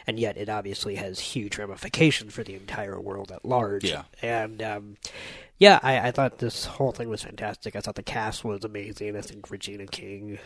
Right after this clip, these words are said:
Speaker 1: uh, is just superb,
Speaker 2: Yeah.
Speaker 1: uh, in everything that she does, and now especially this. Like, I kinda was, I remember I watched the first episode, and I thought she was really good in it, but I also was like,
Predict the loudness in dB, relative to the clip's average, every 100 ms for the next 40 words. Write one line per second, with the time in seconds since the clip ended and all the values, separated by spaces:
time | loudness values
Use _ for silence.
0 | -10 -6 -4 -6 -8 -6 -6 -4 -6 -2
1 | 0 0 -2 -4 -4 -4 -6 -6 -6 -6
2 | -6 -8 -4 -2 -2 -6 -12 -14 -16 -18
3 | -20 -12 -10 -4 -2 0 0 0 -2 0
4 | 0 2 0 -2 -6 -6 -6 -4 -2 -2
5 | 0 0 2 2 0 -2 -4 -6 -6 -4
6 | -2 0 0 -2 -4 -12 -20 -20 -20 -20
7 | 4 6 12 12 12 12 6 2 4 4
8 | 4 6 6 6 2 -2 -4 -2 -2 -4
9 | -2 2 6 8 6 4 0 4 2 2
10 | 0 0 0 -2